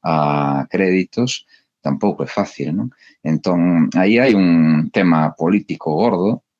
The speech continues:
como estrategia, como estrategia política da Comunidade Europea, como faz que a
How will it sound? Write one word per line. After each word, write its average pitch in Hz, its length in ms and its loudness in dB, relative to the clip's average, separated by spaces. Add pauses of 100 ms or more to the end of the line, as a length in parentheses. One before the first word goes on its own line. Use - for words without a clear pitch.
como 76 240 -2
estrategia, 80 1200 0 (240)
como 82 160 -2
estrategia 82 480 -4
política 82 640 -2
da 78 400 -4
Comunidade 85 320 -2
Europea, 90 440 0 (200)
como 110 320 4
faz - 480 0
que 92 120 -8
a - 40 -12